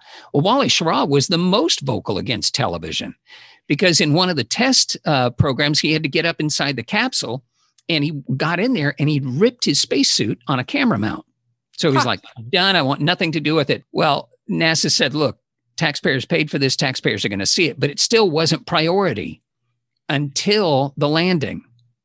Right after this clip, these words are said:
Speaker 1: And then Dick Nafzger said, all of a sudden,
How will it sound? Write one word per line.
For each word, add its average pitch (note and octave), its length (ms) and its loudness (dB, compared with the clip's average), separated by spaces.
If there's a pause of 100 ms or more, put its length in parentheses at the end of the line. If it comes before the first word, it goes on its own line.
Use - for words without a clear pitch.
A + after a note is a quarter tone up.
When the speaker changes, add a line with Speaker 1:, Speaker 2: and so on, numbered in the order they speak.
(240)
Speaker 1:
And C#3+ 240 0
then F3+ 480 2
Dick D3+ 220 -2
Nafzger D3+ 480 0
said, B2+ 260 0
all B2+ 120 0
of F#3 60 -2
a D#3 60 0
sudden, B2+ 560 0